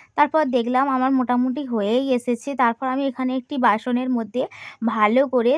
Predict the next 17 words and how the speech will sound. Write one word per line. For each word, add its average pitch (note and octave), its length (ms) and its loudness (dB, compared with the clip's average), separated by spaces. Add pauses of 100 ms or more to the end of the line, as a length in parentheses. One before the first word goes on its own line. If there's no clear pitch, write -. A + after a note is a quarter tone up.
অয়েল G#3+ 280 4
ব্রাশ A3 380 2
করে B3+ 200 -2
নেব। A3 220 0
এখানে A#3 320 -2
আমার A#3 200 0
কাছে B3 280 -4
ব্রাশ G#3+ 320 0 (100)
ছিল C4 260 -2
না, G#3+ 140 -2 (380)
তাই A#3+ 120 0
আমি B3 180 2
হাত A3 360 0
দিয়ে A#3 340 -4
খুব C#4 200 -10
সুন্দরভাবে A#3 840 0
বাসনেতে A3+ 680 0